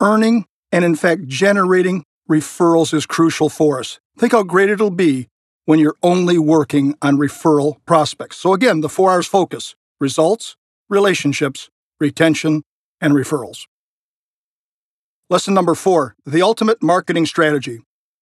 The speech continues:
This is a straightforward strategy for long-term success. Round out, retain, and replicate the top twenty percent of your customers, those A and B accounts that are generating eighty percent of your revenues, while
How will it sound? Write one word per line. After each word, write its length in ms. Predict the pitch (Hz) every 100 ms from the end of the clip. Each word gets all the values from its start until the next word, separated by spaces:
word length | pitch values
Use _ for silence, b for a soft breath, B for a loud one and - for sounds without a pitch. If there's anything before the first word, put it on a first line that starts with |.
| _
This 160 | 175 220
is 140 | 196
a 60 | 160
straightforward 920 | - - - 214 - - 208 208 208
strategy 600 | - - 156 151 131 156
for 260 | - - 156
long-term 880 | 143 151 151 156 160 - - 151 147
success. 720 | - 139 - 139 117 - - _ _ _ -
Round 380 | 151 185 220 220
out, 340 | 226 240 - _ _ _ _
retain, 800 | - 165 143 - 202 165 143 143 - _ _
and 280 | - 147 143
replicate 580 | 175 190 151 131 143 147 _ _ _
the 100 | -
top 340 | 139 180 165 -
twenty 240 | 160 160
percent 300 | 156 135 156
of 80 | 151
your 100 | 143
customers, 560 | - 156 - 123 117 - _ _
those 220 | - 151 -
A 140 | 180 185
and 160 | 160
B 140 | 160 160
accounts 460 | 135 180 160 147
that 100 | 156
are 80 | 143
generating 680 | 123 180 180 151 143 139 147 _
eighty 220 | 185 180
percent 360 | 160 147 - 160
of 120 | 143
your 120 | 147
revenues, 600 | 143 185 160 131 131 151 - _ _
while 520 | 151 240 208 160 180